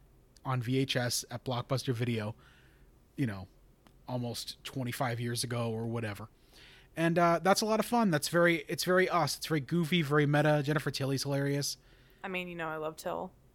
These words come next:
Speaker 1: Yeah. Let's not talk about what comes after. And, uh, you know, the Child's Play trilogy is, like, fun.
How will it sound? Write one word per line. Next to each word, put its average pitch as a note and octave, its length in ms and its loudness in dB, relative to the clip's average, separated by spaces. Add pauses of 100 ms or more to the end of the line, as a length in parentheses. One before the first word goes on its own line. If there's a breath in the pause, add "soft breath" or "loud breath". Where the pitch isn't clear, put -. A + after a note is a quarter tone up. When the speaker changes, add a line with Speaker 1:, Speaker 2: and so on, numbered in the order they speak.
Speaker 1:
Yeah. C#3 280 -2 (1080 soft breath)
Let's E3+ 200 4
not G3+ 140 4
talk F#3 220 2
about F#3 180 2
what F3 140 0
comes E3 240 2
after. G#3 560 0
And, D3+ 260 0
uh, D3 160 0
you G#3+ 80 -2
know, E3+ 80 0
the C#3 80 -2
Child's D#3 300 -2
Play D#3 140 0
trilogy A#2+ 400 -2
is, A2 100 -4
like, A2+ 160 -10
fun. A2+ 280 -6